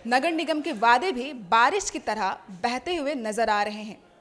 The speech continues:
नगर निगम हर साल ये कहती है कि वो तैयार है बारिश से लड़ने के लिए, लेकिन सारी बातें धरे के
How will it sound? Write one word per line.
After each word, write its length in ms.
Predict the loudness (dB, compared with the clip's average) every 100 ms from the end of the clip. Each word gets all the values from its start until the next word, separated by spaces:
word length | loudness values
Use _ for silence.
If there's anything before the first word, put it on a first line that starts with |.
| _ -20 -18 -4
नगर 220 | -2 0
निगम 300 | -2 -2 -4
हर 240 | -2 -2 0
साल 220 | 0 -2
ये 100 | -4
कहती 400 | -6 -6 -6 -4
है 140 | -4
कि 120 | -6
वो 120 | -8 -10
तैयार 600 | -6 -4 0 2 2 0
है 200 | -10 -14 -20 -20 -18 -4
बारिश 420 | 2 2 2 -4
से 160 | -2
लड़ने 300 | 0 0 -2
के 180 | -8 -10
लिए, 140 | -10 -16 -20 -10
लेकिन 220 | -8 -8
सारी 480 | -10 -2 0 0 -2
बातें 800 | -4 2 2 2 -4 -6 -14 -14
धरे 280 | -6 -4 -4
के 260 | -4 -6